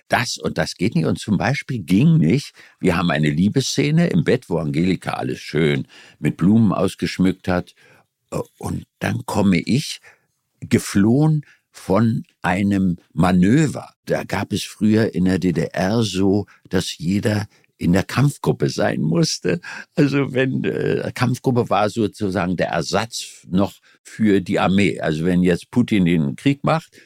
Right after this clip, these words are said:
macht er zuerst <laughs> mit den Soldaten, bis die alle tot sind und dann kommen die Kampfgruppen hinterher,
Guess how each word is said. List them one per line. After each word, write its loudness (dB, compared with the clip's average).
macht -2
er -2
zuerst -2
<laughs> -6
mit 0
den 2
Soldaten, 2
bis -2
die 0
alle 2
tot 2
sind -4
und 0
dann 2
kommen 0
die 0
Kampfgruppen -2
hinterher, 0